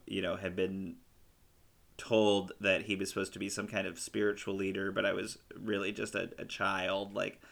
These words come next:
oh my God, I, I don't wanna see a highlight reel of the, the cringiest things I ever did or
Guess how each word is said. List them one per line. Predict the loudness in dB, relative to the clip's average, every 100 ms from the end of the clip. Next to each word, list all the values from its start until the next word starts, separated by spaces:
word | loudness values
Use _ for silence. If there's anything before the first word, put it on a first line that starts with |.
| -20 -20 -6
oh | 0 2
my | 2
God, | 2 2 4 2
I, | 2 0
I |
don't | 0 0
wanna | 0 -2
see | -2 0
a | 2
highlight | 2 2 2 0
reel | 0 0 2
of | 0 -2 -10 -6
the, | -2 0 -2 -4
the | -6
cringiest | 2 2 2 0 -2 -2
things | -2 0 0 2
I | 2
ever | 4 2 0 -2 -4 -10 -20 -20 -20 -20 -20 -20 -2
did | 6 10 10 8 6
or | 2 2 0 -2